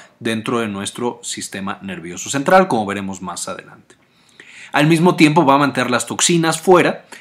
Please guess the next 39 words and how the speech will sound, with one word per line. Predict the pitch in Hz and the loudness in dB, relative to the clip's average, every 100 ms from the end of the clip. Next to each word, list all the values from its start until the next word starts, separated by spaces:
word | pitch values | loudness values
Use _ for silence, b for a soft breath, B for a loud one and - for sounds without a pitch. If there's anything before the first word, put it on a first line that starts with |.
| B | B
Esto | 120 - | -8 -6
es | 120 | 0
muy | 139 143 | 2 4
bueno, | 131 135 170 | 4 2 0
por | 127 | -2
supuesto, | 113 101 117 160 | -4 -6 -6 -6
porque | 151 104 | -8 -8
protege | 101 95 104 - | -12 -10 -8 -6
al | 107 | -4
cerebro, | 143 143 135 98 | 0 0 0 -2
también | 117 113 | -2 -2
mantiene | 113 110 113 107 98 104 | -4 -4 -4 -4 -8 -10
las | 95 90 | -10 -10
bacterias, | 95 - 117 110 104 | -10 -4 -2 -2 -4
virus | 110 107 101 | -4 -4 -8
y | 107 | -10
otros | 113 107 | -10 -10
patógenos | 104 104 107 107 107 | -10 -8 -8 -8 -10
fuera, | - 143 139 - B B B B B | 0 0 0 -6 B B B B B
pero | 240 202 196 | 4 6 6
puede | 180 185 | 6 6
ser | 180 175 | 6 2
también | 170 165 180 | 2 0 0
un | 175 | 2
problema, | 180 247 277 185 | 2 4 2 0
porque | 120 107 113 | -2 -4 -4
entonces | 107 123 117 117 | -4 -4 -4 -6
los | 107 - | -4 4
fármacos, | 156 123 117 202 151 | 4 4 -2 -6 -4
muchos | 139 185 139 110 | -2 -2 -2 -6
de | |
los | 104 101 | -6 -2
fármacos | 143 135 107 - | 0 0 -4 -10
que | 98 | -12
quisiéramos | 110 - 151 139 117 104 | -8 -2 0 2 -2 -6
que | 110 107 | -6 -2
lleguen | 113 113 | -2 -2
al | 113 113 | -6 -2
cerebro, | 165 151 165 | 2 2 2